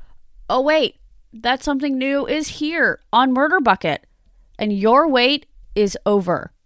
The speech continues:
The new podcast series launches today. So, buckle up,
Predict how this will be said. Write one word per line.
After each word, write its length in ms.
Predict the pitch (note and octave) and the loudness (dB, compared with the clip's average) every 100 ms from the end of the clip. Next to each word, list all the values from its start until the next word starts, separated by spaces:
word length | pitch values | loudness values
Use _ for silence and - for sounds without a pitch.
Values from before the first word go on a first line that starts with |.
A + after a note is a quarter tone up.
| _ _ _ _ - | _ _ _ _ -20
The 220 | - G3 G3+ | -12 -4 -2
new 520 | G#3 A#3 C4+ D4 C4+ - | 0 0 2 0 -2 -10
podcast 680 | - A3+ B3+ - C#4+ C#4 | -2 2 2 2 -2 -2
series 600 | - - C4+ C#4 C#4 C#4 C4+ - | -2 -6 -4 -2 -4 -6 -8 -8
launches 720 | F3+ F#3 G3+ - G#3+ G#3 - | -2 0 0 -4 -6 -6 -8
today. 540 | - G3 F3+ C3+ - _ _ _ _ _ | -8 -4 -2 -4 -8 _ _ _ _ _
So, 560 | - - A3 F3+ G#2 - _ _ _ _ _ | -14 -4 2 2 0 -14 _ _ _ _ _
buckle 340 | - F3 - G#3 | 0 2 2 6
up, 260 | A3+ D#4 | 6 6